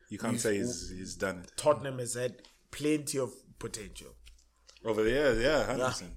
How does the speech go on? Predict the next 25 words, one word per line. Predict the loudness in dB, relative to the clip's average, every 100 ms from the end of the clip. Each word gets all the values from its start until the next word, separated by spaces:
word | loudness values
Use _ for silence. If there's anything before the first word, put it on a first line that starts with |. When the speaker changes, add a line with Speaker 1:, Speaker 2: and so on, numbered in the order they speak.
| -10
Speaker 2:
plenty | 4 6 6 4
of | 0 -2
potential. | -10 -8 -8 -10
Speaker 1:
Mm. | -4
Speaker 2:
They've | -2
signed | 4 8 8 6 0
great | 2 2 2
potential, | -4 -4 -4 -6 -10 -12 _ _ _ 0
but | 4
it | 4
Speaker 1:
Mm. | 6
Speaker 2:
does, | 6 6 2
it | -6 2
just | 4 4 6
doesn't | 4 4 -2
work | -2 -2
out. | -4 -4 -14 -14 -4
Speaker 1:
Yeah. | -4 -4 -12 _ _ _
Speaker 2:
I | -6
mean, | -4 2
they | 4
have | 4 4
that | 2 0
other | -2 -2
guy, | 0 -2 -4